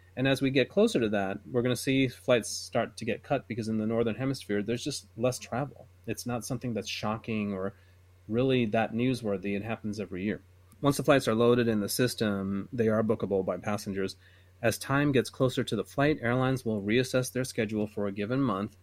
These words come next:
usually two to three months in advance. If it seems demand is higher than they expected and they have slop, we,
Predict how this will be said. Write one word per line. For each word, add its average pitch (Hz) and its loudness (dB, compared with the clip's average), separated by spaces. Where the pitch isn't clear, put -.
usually 113 -4
two 127 -4
to 120 -2
three 120 -2
months 107 -2
in 117 -2
advance. 95 -6
If 123 -4
it 110 -4
seems 156 2
demand 117 2
is 92 -6
higher 147 4
than 104 0
they 95 0
expected 90 -6
and 104 -2
they 107 0
have 98 -2
slop, - -4
we, 160 6